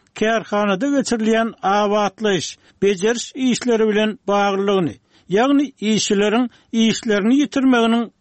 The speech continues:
wagtlaýyn, ýakyn geljekde çözülüp biljek mesele düni öňe sürdi. Ýöne bu çäreleriň näçe wagt aljakdygy, işçileriň haçan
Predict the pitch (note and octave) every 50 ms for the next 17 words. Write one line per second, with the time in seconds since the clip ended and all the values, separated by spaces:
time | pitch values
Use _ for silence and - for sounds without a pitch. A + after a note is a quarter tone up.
0 | _ - F3 G3 G#3+ G#3 F#3 - - A3 A3 G#3 G3 F#3 D3+ C#3 - _ _ _
1 | _ _ _ - F#3 G3 F#3+ - - D4 D#4+ D#4 C#4+ C4+ B3 A3 G#3 A#3+ A3+ -
2 | _ - B3 B3+ B3 _ _ _ _ - - - A3+ G#3+ G3+ G#3 B3+ C#4+ - _
3 | - C#4+ B3+ A#3 G#3 G#3+ B3 C4 B3 _ _ _ - F3 G3+ G3+ F#3+ - A3 G#3+
4 | B3 C#4 B3+ C#4 B3 A#3 A3 A3 A3 - _ - G3+ G3+ G#3 G#3+ G3+ F3 G3 G3
5 | G3 F3 D3+ B2+ - _ _ _ _ _ - F3+ F#3+ G3 G3+ G#3 A#3 C#4+ C#4+ _
6 | _ _ - B3 - - D4 D4 C#4 C4+ C4 B3 A#3+ A#3+ A3+ B3+ B3+ A#3+ _ _
7 | _ - E3 F#3 A#3+ D4 D4+ - - C4+ C4+ B3+ B3 A#3+ A3 _ - G#3 G#3+ G#3
8 | G3+ F#3+ G#3+ A3+ - _ - G#3 F3 D#3 B2 - _ _ _ _ - G#3 A3 G#3
9 | - - A#3+ G3+ G3+ G#3+ A3+ C4 C4 B3+ _ _ _ - C4 C#4 - - C#4+ D4
10 | C#4 -